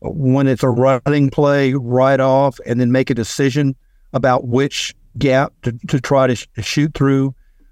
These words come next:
But he looks the part of a, of a, a middle, uh, linebacker. You know,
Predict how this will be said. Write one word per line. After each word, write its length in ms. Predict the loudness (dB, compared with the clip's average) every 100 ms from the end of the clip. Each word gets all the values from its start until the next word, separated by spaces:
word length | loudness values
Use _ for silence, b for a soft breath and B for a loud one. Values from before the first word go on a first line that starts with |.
| _ -2
But 240 | 0 0
he 240 | 0 0 2
looks 600 | 2 2 0 -2 -8 -4
the 100 | -4
part 540 | 0 2 2 0 -2 _ _ _ _ _ _
of 180 | -2 0
a, 360 | 2 2 2 0
of 160 | -2 -2
a, 80 | -4 -2
a 140 | -2
middle, 360 | 0 0 0 -4
uh, 160 | -4 -2
linebacker. 640 | 0 0 0 -2 0 0
You 120 | 0 0
know, 240 | 0 -2